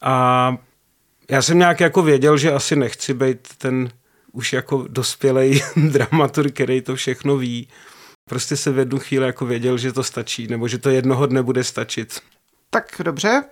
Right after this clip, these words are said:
Speaker 2: přišel střih, to rozhodnutí, výběr změny. Co na to tvoje okolí? Co na to říkala a říká tvoje rodina, tvoji kamarádi, tvoji kolegové bývalí?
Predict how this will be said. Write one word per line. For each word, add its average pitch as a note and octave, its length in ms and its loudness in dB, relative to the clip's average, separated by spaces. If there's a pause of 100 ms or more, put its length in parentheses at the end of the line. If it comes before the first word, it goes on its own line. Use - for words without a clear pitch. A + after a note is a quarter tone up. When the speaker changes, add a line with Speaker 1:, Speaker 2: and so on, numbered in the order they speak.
(140)
Speaker 2:
přišel A3 360 -2
střih, - 600 -4 (280)
to G#3 100 -4
rozhodnutí, F#3+ 920 -2 (480)
výběr E3+ 460 -4 (300)
změny. F3 580 0 (320)
Co - 140 -4
na F#3 120 -2
to G#3 120 -4
tvoje G#3 300 2
okolí? F#3 500 0
Co - 120 -12
na F3 120 -6
to - 140 -12
říkala G#3 420 2
a G3 120 2
říká F#3+ 360 -2
tvoje F#3 240 -4
rodina, G#3 520 0
tvoji F3+ 280 -8
kamarádi, G#3+ 680 -2
tvoji F#3 200 -4
kolegové A#3+ 580 0
bývalí? A3+ 520 -4